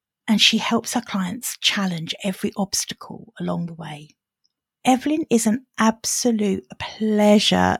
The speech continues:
to sit down and talk to. She's funny. She's had an amazing life so far, and I'm sure has way more amazing stuff ahead of her. I think you're gonna love her as much as I do. Yeah, I sound like I'm gushing about her, but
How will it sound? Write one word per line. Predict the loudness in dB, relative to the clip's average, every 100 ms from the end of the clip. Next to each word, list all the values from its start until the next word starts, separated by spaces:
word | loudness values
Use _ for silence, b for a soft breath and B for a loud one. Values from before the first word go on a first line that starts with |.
| -2
to | -4
sit | -2 -4
down | -2 0
and | -2 -2
talk | -6 -6 -6
to. | -6 -6 -6 B B B B
She's | 2 4 2
funny. | 0 4 10 12 12 12 12 8 B B B -2
She's | 2 2
had | 2 2
an | 4
amazing | 6 6 8 10 12 12 10 8 8
life | 4 0 -2 -8 -8 -2
so | 0 0
far, | 0 0 0
and | 0
I'm | -2
sure | 0 0
has | 2 0 0
way | -2 -2 2 8 10 10
more | 8 6 2
amazing | 2 2 0 -4
stuff | -4 -4
ahead | -2 -2 -4
of | -4
her. | -6 -2
I | -4
think | 0 0 2
you're | 2
gonna | 2 4 4
love | 4 4 4 2 -6 0
her | 0 2
as | -2
much | -2 -6 -4 -2
as | -2
I | -4 -6
do. | -4 -2 -2 -2 -6 _ _ 0
Yeah, | 4 6
I | 4
sound | 4 4 4
like | 2
I'm | 2
gushing | 4 2 2 0
about | 0 2 2 4
her, | 0
but | 2 0